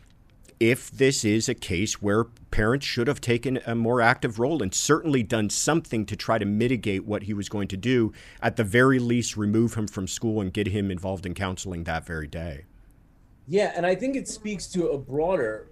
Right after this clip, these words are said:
Speaker 2: way of dealing with these situations. I think as a society, you know, we're starting to feel exasperated with the news
Speaker 1: Yeah.
Speaker 2: of every day another school shooting. And we can't, you know, we're probably as a society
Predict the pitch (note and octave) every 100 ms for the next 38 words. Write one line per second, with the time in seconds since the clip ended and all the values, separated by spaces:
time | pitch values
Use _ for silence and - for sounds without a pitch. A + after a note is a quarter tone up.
0 | C#3 C3 B2+ A#2+ A2+ - - D3+ F#3+ A#2+
1 | G#2 F#2 F#2+ F2+ G#2 - G2+ F2+ G2 F#2+
2 | - - C3+ D3 A#3+ A3+ D#3+ C3+ - C#3+
3 | - D#3 F3+ E3 G#2 F#2+ - - - -
4 | C3+ C#3 E3 F#3+ - A#3 D4 A3+ A3+ A3+
5 | A3 F#3+ C3 D3 F#3+ A#3+ - C3 A#2 A2+
6 | A2+ A2 A#2+ A#2+ C3 A3 A2+ E2+ - -
7 | C3 - D#3 D#3+ E3 - F#3 F#3 A2+ A#2
8 | C3+ C#3+ C#3+ - D#3 C3+ - G#3 E3 F#2
9 | - - - D3+ - - G3+ - E3+ F3
10 | E3+ E3 _ E3+ F3 G3+ A3 A#3 A3+ A3
11 | G#3 - D#3+ D#3 C#3+ - F3 D3+ D3+ E3
12 | E3